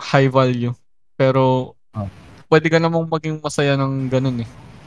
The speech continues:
Speaker 1: Kasi kasal
Speaker 2: Yun
Speaker 1: na
Speaker 2: nga
Speaker 1: kayo.
Speaker 2: eh. True.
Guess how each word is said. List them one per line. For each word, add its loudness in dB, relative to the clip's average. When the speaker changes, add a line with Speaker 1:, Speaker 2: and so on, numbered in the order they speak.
Speaker 1:
Kasi 0
kasal 0
Speaker 2:
Yun 0
Speaker 1:
na -2
Speaker 2:
nga -2
Speaker 1:
kayo. 0
Speaker 2:
eh. -2
True. -2